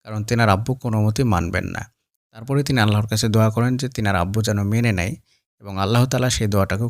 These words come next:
কবুল করে নেন এবং তিনার ভাইকে ক্রিকেট একাডেমিতে ভর্তি করতে নিয়ে যান। আল্লাহ তাআলা তিনার সমস্ত দোয়াই কবুল করেছেন। তিনি যেটা স্বপ্নে দেখতে চেয়েছিলেন সেটাও দেখিয়েছেন। তিনার ভাইকে ক্রিকেট একাডেমিতে ভর্তি করার কথা বলছিলেন, সেটাও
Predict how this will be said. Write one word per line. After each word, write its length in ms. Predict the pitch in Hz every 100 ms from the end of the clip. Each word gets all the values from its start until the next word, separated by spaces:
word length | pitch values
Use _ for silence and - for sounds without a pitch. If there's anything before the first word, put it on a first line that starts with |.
| 117
কবুল 200 | 101 101
করে 140 | - 95
নেন 180 | 120 165 -
এবং 160 | 107 107 107
তিনার 220 | 107 104 101
ভাইকে 360 | 113 131 - - _ _ _ _
ক্রিকেট 260 | - 120 131 -
একাডেমিতে 420 | 104 101 104 120 110
ভর্তি 260 | 104 - 101
করতে 200 | 92 - 90
নিয়ে 120 | 80 80
যান। 120 | 65 90 _ -
আল্লাহ 180 | 110 117 123
তাআলা 180 | 127 120
তিনার 200 | 120 117 -
সমস্ত 280 | 110 110 110 123
দোয়াই 180 | 113 117 117
কবুল 180 | 127 131 131
করেছেন। 300 | 123 151 175 185 _ _ _ _ _
তিনি 140 | 127 123
যেটা 160 | 117 123 -
স্বপ্নে 260 | 110 120 120
দেখতে 200 | 110 107 120
চেয়েছিলেন 360 | 120 113 120 123 117
সেটাও 240 | 101 113 117
দেখিয়েছেন। 420 | 117 123 117 123 131 - _ _ _ _
তিনার 220 | 117 117 104
ভাইকে 260 | 107 110 120
ক্রিকেট 280 | 120 113 123
একাডেমিতে 420 | 117 117 113 113 120 107
ভর্তি 220 | 107 -
করার 180 | 117 117 117
কথা 140 | 113 117
বলছিলেন, 360 | 117 - 123 147 151 -
সেটাও 260 | - 107 117